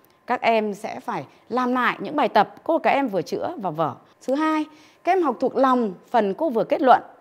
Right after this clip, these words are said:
hay còn gọi là phần ghi nhớ trong sách hiện hành. Thứ ba, các em chuẩn bị trước cho cô bài luyện tập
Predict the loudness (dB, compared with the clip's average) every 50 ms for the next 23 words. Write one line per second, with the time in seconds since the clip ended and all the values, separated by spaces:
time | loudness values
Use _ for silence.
0 | _ _ _ _ _ _ _ _ _ _ -4 0 0 2 2 2 0 2 2 0
1 | 0 0 -2 -6 -6 -6 -6 -4 -4 -4 -2 -2 0 0 0 -2 -4 -6 -12 _
2 | -10 -8 -6 -6 -6 -6 -8 -6 -6 -6 -8 -8 -10 -10 -12 _ _ _ _ _
3 | _ _ _ _ _ _ _ _ _ _ _ _ -10 -6 -2 0 0 0 0 -2
4 | -4 -6 -10 -20 _ _ -20 _ -6 -4 -2 -2 0 0 0 0 2 0 -2 -4
5 | -4 -6 -6 -6 -6 -6 -4 -4 -4 -2 2 2 4 4 4 4 2 -4 -14 -20
6 | _ _ _ -6 -4 -4 -4 -4 -4 -6 -8 -4 0 0 0 0 0 0 0 0
7 | -2 -4